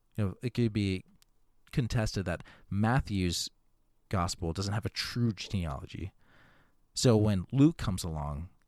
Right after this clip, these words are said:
and he shows you the actual blood heritage back to David all the way to Adam, it shows you that the, um,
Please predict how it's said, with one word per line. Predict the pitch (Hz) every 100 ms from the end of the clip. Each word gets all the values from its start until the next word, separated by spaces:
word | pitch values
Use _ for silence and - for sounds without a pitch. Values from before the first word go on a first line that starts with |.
| _
and | 95 92
he | 101
shows | - 104 95 -
you | 95 87
the | 85 104
actual | 95 92 - 110 92 82 78 98 - _ _ _ -
blood | 104 107 92
heritage | 120 95 87 - 87 -
back | 90 78
to | -
David | 82 90 90 85
all | 85
the | 90
way | 85 82
to | - 92
Adam, | 107 78 71 - - - - - - - - - - - - -
it | 135 -
shows | - 123 117 110
you | 107 98
that | 95 87 82 - _ _ _ _ _
the, | 107 95 85
um, | 82 78 73 73